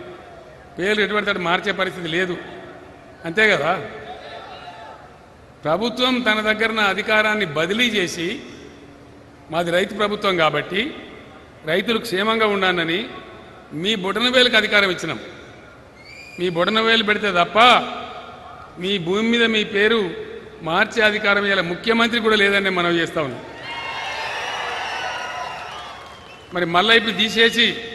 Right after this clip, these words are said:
పాత పద్ధతే పెడతాం, మళ్ళా పటవారీలు వస్తారు, కౌలు రైతులు వస్తారు, రైతు బంధు కౌలు రైతు, కౌలు రైతుకే ఇస్తారట. అంటే ఏం జరుగుతుంది?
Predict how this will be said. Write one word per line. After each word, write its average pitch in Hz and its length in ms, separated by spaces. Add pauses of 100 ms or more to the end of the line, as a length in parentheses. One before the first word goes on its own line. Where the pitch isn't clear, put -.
(880)
పాత 202 240
పద్ధతే 214 400
పెడతాం, 208 560 (600)
మళ్ళా 185 220
పటవారీలు 196 500
వస్తారు, 214 420 (960)
కౌలు 196 220
రైతులు 202 280
వస్తారు, 214 600 (840)
రైతు 190 260
బంధు 220 240
కౌలు 214 280
రైతు, 233 200
కౌలు 220 280
రైతుకే 233 280
ఇస్తారట. 226 300 (1600)
అంటే 180 180
ఏం 208 200
జరుగుతుంది? 220 560